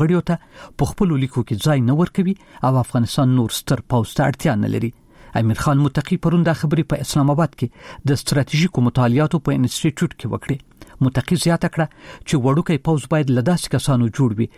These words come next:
چې وفادار او هیواد پالنې ته ژمن وي. د افغانستان له مخکني پوځ سره ناټو او د امریکا متحده ایالتونو د تجهیز او روزنې په برخو کې مرستې کولې او ویل کېدل چې د افغانستان د امنیتي دفاعي ځواکونو شمیر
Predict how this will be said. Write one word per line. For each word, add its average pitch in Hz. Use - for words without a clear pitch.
چې -
وفادار 127
او 131
هیواد 117
پالنې 123
ته 160
ژمن 104
وي. -
د -
افغانستان 147
له 135
مخکني 147
پوځ 160
سره 151
ناټو 123
او 131
د 135
امریکا 120
متحده 120
ایالتونو 123
د 123
تجهیز 165
او 123
روزنې 123
په 113
برخو 131
کې 104
مرستې 143
کولې 175
او 120
ویل 127
کېدل 131
چې -
د 127
افغانستان 127
د 120
امنیتي 117
دفاعي 117
ځواکونو 117
شمیر 160